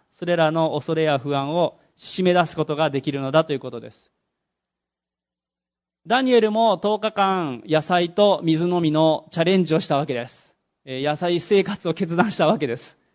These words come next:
えー、しかしその時に、いろんな不安や恐れがやってきても仕方がない。でも彼は希望を告白し続けたでしょうし、また、主の愛が恐れを、不安を締め出した。それがあったから彼は、ある意味、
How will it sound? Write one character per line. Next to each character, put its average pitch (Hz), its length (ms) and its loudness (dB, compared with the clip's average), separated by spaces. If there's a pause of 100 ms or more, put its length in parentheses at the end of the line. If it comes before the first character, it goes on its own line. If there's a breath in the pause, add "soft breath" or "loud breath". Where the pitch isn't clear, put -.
(500)
え - 120 -14
ー、 - 20 -10
し - 140 -4
か 247 100 6
し 180 140 -4
そ 202 120 -2
の 196 120 0
時 185 240 -2
に、 185 320 -4 (320)
い 180 80 -10
ろ 240 140 -2
ん 240 100 -6
な 240 160 2
不 208 180 2
安 214 140 2
や 208 80 -2
恐 214 160 -2
れ 214 40 0
が 175 60 2
や 165 140 6
っ 165 100 -2
て - 80 -2
き - 80 -14
て 247 80 -2
も 196 80 0
仕 - 140 -10
方 175 240 -2
が 170 100 -2
な 175 180 0
い。 - 160 -8
で 175 80 -10
も 180 120 -8
彼 202 180 -2
は 170 80 -2
希 185 120 -10
望 185 120 2
を 185 60 -2
告 185 200 -8
白 185 220 -4
し - 80 -14
続 170 160 -12
け 185 140 -4
た 160 100 0
で 143 80 -4
し - 100 -10
ょ 143 80 -8
う 139 40 -10
し、 - 360 -12 (600)
ま 139 140 -12
た、 165 340 -4 (420)
主 - 300 -4
の 190 420 -2
愛 165 280 -2
が 165 340 0 (180)
恐 143 240 -8
れ 143 140 -4
を、 160 300 -8
不 143 200 -12
安 143 220 -8
を 180 160 -8
締 - 260 -12
め 143 120 0
出 135 120 0
し - 120 -10
た。 - 200 -18 (880)
そ 170 160 -6
れ 175 80 0
が 175 140 2
あ - 20 0
っ 226 80 -6
た 262 120 -2
か 247 100 0
ら 208 100 0
彼 196 220 -4
は、 196 360 -2
あ 160 60 0
る 160 60 -4
意 156 60 -4
味、 135 280 -6